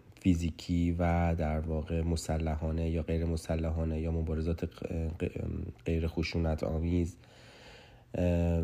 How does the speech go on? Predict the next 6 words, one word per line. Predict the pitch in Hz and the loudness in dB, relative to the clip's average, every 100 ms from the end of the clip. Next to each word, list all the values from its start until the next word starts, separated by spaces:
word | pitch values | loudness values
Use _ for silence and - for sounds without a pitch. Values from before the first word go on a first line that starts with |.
| 82 | 2
و | 87 85 82 82 | 4 6 4 4
ریختن | 78 90 - 95 90 | 4 2 4 4 6
به | 90 | 4
کف | - 82 - | 2 2 0
خیابون | - 95 85 82 90 90 92 90 - - - - - - | 0 2 2 2 2 2 2 0 -4 -20 -20 -20 -20 -2
و | 90 85 82 | 4 4 4